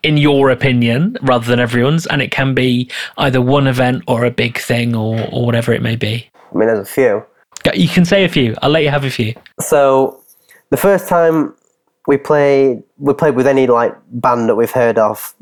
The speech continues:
Speaker 2: like, that are popular. So we played with Skindred on, we, we, like, we opened for them at, what, at a Halloween show, I don't know, I think it was four years ago or so in Chesterfield. And then we played the same, uh,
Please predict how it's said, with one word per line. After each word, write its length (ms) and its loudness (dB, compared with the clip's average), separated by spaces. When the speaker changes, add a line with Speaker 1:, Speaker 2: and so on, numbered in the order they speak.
Speaker 2:
like, 300 0
that 240 0
are 240 -2
popular. 560 -2
So 220 0
we 60 2
played 200 0
with 160 -4
Skindred 560 0
on, 500 -2
we, 120 2
we, 140 2
like, 180 2
we 140 4
opened 400 0
for 100 0
them 160 2
at, 140 2
what, 240 0
at 100 2
a 60 -2
Halloween 400 0
show, 480 -2
I 200 -2
don't 100 -4
know, 80 -2
I 40 -4
think 100 -6
it 40 -2
was 100 -6
four 200 0
years 240 0
ago 120 -2
or 60 0
so 140 -4
in 100 -2
Chesterfield. 560 -4
And 60 -2
then 80 2
we 60 0
played 320 -2
the 60 -4
same, 640 0
uh, 540 0